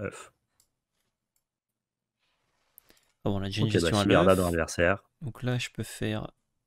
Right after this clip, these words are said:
Speaker 1: Non, il faut que t'aies triple mana blanc.
Speaker 2: un, deux, trois. Ah, c'est
Speaker 1: Ah,
Speaker 2: bon,
Speaker 1: tu
Speaker 2: triple
Speaker 1: les as,
Speaker 2: mana
Speaker 1: pardon.
Speaker 2: blanc.
Speaker 1: Excuse-moi.
Speaker 2: Je peux faire mana vert. Donc je fais Sigarda, puis adversaire. Oh !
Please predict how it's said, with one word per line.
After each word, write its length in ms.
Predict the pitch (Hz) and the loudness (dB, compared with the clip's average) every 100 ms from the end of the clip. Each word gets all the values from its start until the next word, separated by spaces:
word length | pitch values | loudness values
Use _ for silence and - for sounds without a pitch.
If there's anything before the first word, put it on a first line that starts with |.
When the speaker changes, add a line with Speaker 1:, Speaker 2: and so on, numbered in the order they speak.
| _ _ _ _ | _ _ _ _
Speaker 1:
Non, 180 | 113 120 | 6 6
il 80 | 117 | 4
faut 120 | - | -2
que 40 | 98 | 2
t'aies 220 | 107 95 | 2 2
triple 320 | - 131 120 | 0 0 4
mana 160 | 107 101 | 4 4
blanc. 220 | 87 - 120 | 2 -4 -6
Speaker 2:
un, 200 | 110 107 | -6 -6
deux, 220 | 110 107 | -8 -10
trois. 220 | - 120 | -8 -8
Ah, 60 | 131 | 2
c'est 120 | - | 6
Speaker 1:
Ah, 40 | 120 | 6
Speaker 2:
bon, 40 | |
Speaker 1:
tu 60 | 117 | 6
Speaker 2:
triple 100 | 107 | 2
Speaker 1:
les 80 | 95 | 4
as, 80 | 87 | 4
Speaker 2:
mana 60 | |
Speaker 1:
pardon. 160 | 90 - | 2 -2
Speaker 2:
blanc. 100 | - _ _ _ - | -6 _ _ _ -4
Speaker 1:
Excuse-moi. 480 | 107 - 101 92 - _ _ _ | -4 -2 -4 -4 -6 _ _ _
Speaker 2:
Je 60 | _ | _
peux 60 | - | -12
faire 160 | 107 | -6
mana 260 | 101 101 98 | -4 -2 -4
vert. 640 | 95 107 160 180 180 185 190 _ _ _ _ _ _ - | -4 -4 -2 -4 -6 -6 -10 _ _ _ _ _ _ -12
Donc 140 | 127 | -10
je 40 | - | -8
fais 120 | 110 | -6
Sigarda, 680 | - 120 120 113 117 127 - _ _ _ _ _ _ _ _ _ - - _ _ _ _ _ _ | -4 0 2 4 2 -2 -6 _ _ _ _ _ _ _ _ _ -20 -20 _ _ _ _ _ _
puis 140 | - 123 | -6 -4
adversaire. 540 | 110 98 - 147 180 - _ _ _ _ _ _ _ _ _ _ _ _ _ _ _ _ _ _ _ _ _ _ _ _ - | -2 -4 -4 -6 -6 -12 _ _ _ _ _ _ _ _ _ _ _ _ _ _ _ _ _ _ _ _ _ _ _ _ 4
Oh ! 180 | 220 | 6